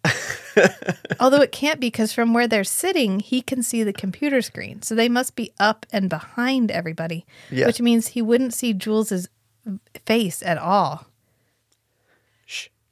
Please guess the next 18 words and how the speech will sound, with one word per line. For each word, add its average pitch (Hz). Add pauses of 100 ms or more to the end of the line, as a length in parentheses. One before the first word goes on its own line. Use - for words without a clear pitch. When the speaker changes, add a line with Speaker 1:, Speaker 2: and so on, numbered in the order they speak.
(460)
Speaker 1:
<laughs> - (2750)
And 480
this 466
Speaker 2:
This -
Speaker 1:
is 494
when 170
Speaker 2:
only 156
reinforces 113
that 101
Skanky 90
knows. -
Speaker 1:
Right. 208 (200)
I 330
mean, 277 (920)
again, 180
canonically, 226 (1000)
he 214
doesn't, 180